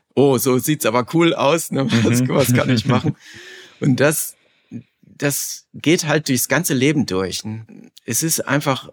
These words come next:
Speaker 1: für uns als Designer einfach eine Freude an der Weiterentwicklung und an dem Neuen. Für mich gibt's eigentlich den Beruf eigentlich, der passt eigentlich sehr, sehr gut. Ich lieb das sehr.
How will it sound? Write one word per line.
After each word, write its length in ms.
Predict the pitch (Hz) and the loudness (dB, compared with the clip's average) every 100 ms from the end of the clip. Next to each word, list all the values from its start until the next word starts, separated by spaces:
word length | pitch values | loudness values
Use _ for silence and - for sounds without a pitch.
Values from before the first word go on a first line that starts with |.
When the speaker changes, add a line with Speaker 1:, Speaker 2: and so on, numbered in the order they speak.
| _ | _
Speaker 1:
für 540 | - - 131 123 117 - | -20 -4 0 0 -2 -2
uns 260 | 135 185 196 | 0 0 0
als 200 | 139 - | -4 -4
Designer 540 | 120 127 139 160 120 | -2 0 2 0 -2
einfach 360 | 120 117 127 113 | -4 -4 -4 -4
eine 300 | - 117 110 | -4 -4 -4
Freude 680 | - - 107 143 160 175 - _ _ _ _ _ _ | -8 -6 0 2 2 -2 -6 _ _ _ _ _ _
an 260 | - 131 120 | -2 0 2
der 340 | 123 113 107 101 | 2 0 -2 -4
Weiterentwicklung 1080 | 107 123 165 143 147 123 143 - 147 147 135 | 0 0 0 -4 -4 -4 -6 -2 -2 -2 -4
und 220 | - 117 | -2 -2
an 160 | 90 113 | 0 0
dem 200 | 110 107 | 0 0
Neuen. 540 | 104 107 101 95 95 _ _ _ _ _ _ | 2 2 0 -2 -8 _ _ _ _ _ _
Für 200 | - 139 | -4 0
mich 400 | 143 151 - _ _ | 2 2 -2 _ _
gibt's 260 | 139 135 - | -6 -6 -8
eigentlich 680 | 107 131 139 131 - - - _ _ _ _ - | -6 -2 -2 -2 -2 -4 -8 _ _ _ _ 0
den 200 | 135 139 | 2 2
Beruf 460 | 120 113 151 - - | 0 -2 -2 -4 -6
eigentlich, 400 | - 139 135 123 | -4 0 0 -2
der 260 | - 117 80 | -4 -4 -6
passt 380 | - - - | -6 -6 -6
eigentlich 240 | - 120 120 | -6 -4 -2
sehr, 180 | 131 120 | -2 0
sehr 140 | 110 | 0
gut. 440 | - 139 156 - _ _ | 0 -2 -2 -8 _ _
Ich 140 | - | -8
lieb 200 | 147 127 | -6 -6
das 180 | 117 - | -4 -2
sehr. 340 | - 123 160 | 0 0 -2